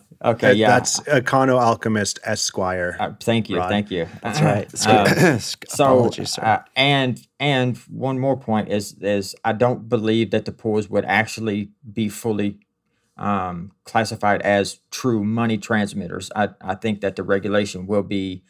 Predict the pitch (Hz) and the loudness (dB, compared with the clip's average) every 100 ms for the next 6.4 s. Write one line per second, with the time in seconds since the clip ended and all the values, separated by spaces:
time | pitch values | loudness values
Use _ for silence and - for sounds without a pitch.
0 | _ _ _ _ - 98 92 87 85 80 | _ _ _ _ -8 -4 -2 -2 -4 -8
1 | - _ _ _ - - - 123 95 90 | -16 _ _ _ -8 -6 0 0 0 -4
2 | - - _ 107 110 104 - - 113 95 | -10 -20 _ -2 0 0 -2 -2 0 0
3 | 95 104 95 92 90 95 90 90 95 90 | -4 -4 -4 -2 -4 -2 -4 -4 -8 -8
4 | 101 98 92 98 90 90 90 92 104 90 | -6 -6 -4 -6 -6 -8 -2 0 -2 -4
5 | 101 104 98 95 98 90 98 98 92 87 | -2 -2 -4 -6 -4 -6 -4 -4 -2 -4
6 | - - 95 101 | -6 -8 -8 -8